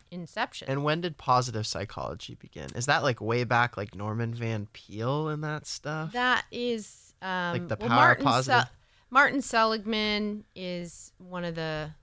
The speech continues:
Speaker 1: sort of grandfathers in this area. And so, um, so the teamwork has always been based on that, you know, mission statements, value statements, goal
Speaker 2: Sure.
Speaker 1: setting, developing a,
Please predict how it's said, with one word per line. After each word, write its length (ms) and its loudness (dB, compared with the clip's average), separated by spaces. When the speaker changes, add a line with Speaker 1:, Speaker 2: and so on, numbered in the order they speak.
Speaker 1:
sort 220 -14
of 100 -16
grandfathers 840 -8
in 100 -14
this 260 -14
area. 640 -10
And 180 -6
so, 420 4
um, 640 2
so 300 0
the 260 0
teamwork 580 0
has 200 -4
always 440 -2
been 320 -8
based 360 -6
on 240 -6
that, 340 -10
you 140 -14
know, 480 -6
mission 420 -6
statements, 540 -12
value 400 -2
statements, 600 -10
goal 240 -2
Speaker 2:
Sure. 80 -2
Speaker 1:
setting, 720 -4
developing 640 2
a, 240 -2